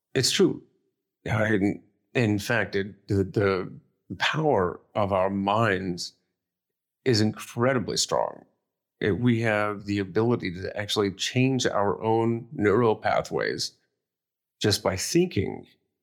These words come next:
about the right things and thinking less of the things we don't need to think about. Uh,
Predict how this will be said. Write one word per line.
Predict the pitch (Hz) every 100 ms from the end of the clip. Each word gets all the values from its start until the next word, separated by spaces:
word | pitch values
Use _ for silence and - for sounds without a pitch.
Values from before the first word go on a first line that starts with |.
| _ _ -
about | 92 95 -
the | 98
right | 98 90 -
things | 147 127 73 - - -
and | 104 98 101 104 104 _ -
thinking | 110 110 113
less | 147 117 - -
of | 98 95
the | 101
things | - 101 -
we |
don't | - -
need | - 143
to | 90
think | 85 -
about. | - - - _ _ _ _ _ _ _ _ _ _ - 98
Uh, | 95 90 92